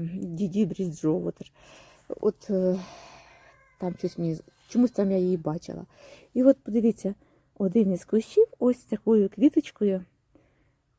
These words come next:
е, хоче квітувати. Chandos Beauty, бачите, така вона висока, висока. Е, майже метр вісімдесят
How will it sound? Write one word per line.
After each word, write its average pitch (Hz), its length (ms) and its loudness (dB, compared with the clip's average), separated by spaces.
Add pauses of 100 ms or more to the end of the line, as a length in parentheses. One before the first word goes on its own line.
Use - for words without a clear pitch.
(600)
е, 214 360 0
хоче 254 220 -2
квітувати. 233 720 -2 (2250)
Chandos 302 300 2
Beauty, 190 480 -4
бачите, 262 360 -6
така 196 260 -4
вона 190 260 0
висока, 302 600 0
висока. 220 520 0 (800)
Е, 226 240 0
майже 208 400 2
метр 196 300 0 (160)
вісімдесят 202 720 2